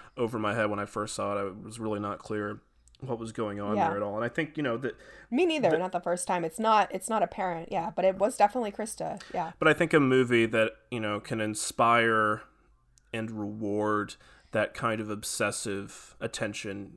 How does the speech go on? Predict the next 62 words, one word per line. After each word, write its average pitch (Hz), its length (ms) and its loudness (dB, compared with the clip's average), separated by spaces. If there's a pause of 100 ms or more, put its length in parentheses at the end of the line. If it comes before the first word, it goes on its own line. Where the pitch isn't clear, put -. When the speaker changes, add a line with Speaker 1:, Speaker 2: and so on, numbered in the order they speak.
Speaker 1:
you 135 140 -6
know, 104 280 -2
it 131 120 -8
doesn't 147 280 4
necessarily 113 800 0
mean 110 540 -4 (140)
that 107 140 0
it's 98 140 -4
good 110 380 0
or 104 160 -2
that 104 120 -4
it's 101 160 -8
great, 117 380 2 (320)
but 123 160 4
it, 110 100 0
it, 131 160 -2
you 135 80 -6
know, 123 160 2
it 123 120 0
says 143 200 2
something. 90 300 -6
It 95 100 -8
says 117 260 0
that 113 100 -4
it, 101 140 -6 (100)
you 107 200 -12
know, 90 100 -12
that 113 180 -10
there 107 200 0
is 107 140 -2
value 95 400 -4
there 95 180 -6
and 95 140 -8
that 101 140 -10
there 101 160 -6
is 110 100 -8
construction - 680 -8
and 110 100 -14
intelligence 101 640 -8
in 104 80 -12
this 98 200 -12
movie, 104 360 -8 (320)
um, 104 240 -2
that 104 120 0
I 107 80 4
don't 107 300 0
want 101 320 -4
to, 92 480 -6 (140)
um, 95 400 -10 (220)
to, 120 100 -6 (240)
you 120 60 -8
know, 101 80 -8
Speaker 2:
Yeah, - 100 2
Speaker 1:
to 190 60 4
Speaker 2:
and, 175 200 4
Speaker 1:
no 113 60 4
Speaker 2:
and 220 140 4
we, - 60 6
Speaker 1:
sell - 140 2
Speaker 2:
we 254 120 2
Speaker 1:
or 110 180 -4
underrate. 92 520 -8